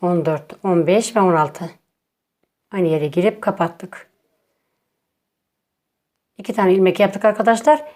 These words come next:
Beş tane olacak. Onları da on altı tane zincir çekip yapıp gelelim. Beş tane ilmek yaptık arkadaşlar. İşlem ayını da on altı tane zincir çekip beş tane ilmek yaptık.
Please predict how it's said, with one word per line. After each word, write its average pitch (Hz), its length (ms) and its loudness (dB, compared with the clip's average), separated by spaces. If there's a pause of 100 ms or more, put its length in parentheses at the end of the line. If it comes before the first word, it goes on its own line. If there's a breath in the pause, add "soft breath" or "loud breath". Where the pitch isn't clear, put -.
(120 loud breath)
Beş 247 120 2
tane 185 240 2
olacak. 175 480 2
Onları 196 300 4
da 190 240 -2 (760 soft breath)
on 214 120 -2
altı 175 200 -4
tane 190 220 4
zincir 170 220 2
çekip 220 500 -2 (440)
yapıp 208 240 -10
gelelim. 147 360 0 (1200)
Beş 208 160 0
tane 180 220 2
ilmek 175 300 4
yaptık 180 280 -2
arkadaşlar. 175 500 0
İşlem 285 320 0
ayını 180 240 6
da 214 80 6
on 196 80 6
altı 175 220 0
tane 175 180 0
zincir 165 240 0
çekip 254 360 -6
beş 175 120 -6
tane 214 360 2
ilmek 170 320 2
yaptık. 254 460 -2